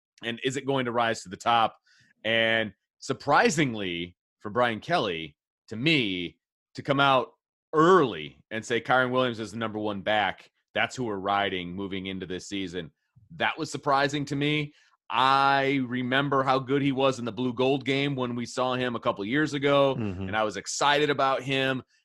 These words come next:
Speaker 1: And then we saw him fumble the ball or drop the ball against Louisville in the first game of the season, and we never saw him again. Um,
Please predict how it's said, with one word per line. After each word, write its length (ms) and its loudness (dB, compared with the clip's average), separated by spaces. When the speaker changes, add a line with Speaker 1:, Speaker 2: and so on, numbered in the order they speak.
Speaker 1:
And 160 -4
then 120 -2
we 100 -6
saw 360 4
him 320 0
fumble 240 0
the 80 -2
ball 680 4
or 220 0
drop 360 2
the 80 -4
ball 320 4
against 260 -6
Louisville 340 -2
in 60 -4
the 60 -8
first 280 -4
game 220 -2
of 60 -8
the 60 -14
season, 420 -6
and 80 -6
we 80 -6
never 160 -4
saw 200 -2
him 80 -4
again. 380 -2
Um, 720 0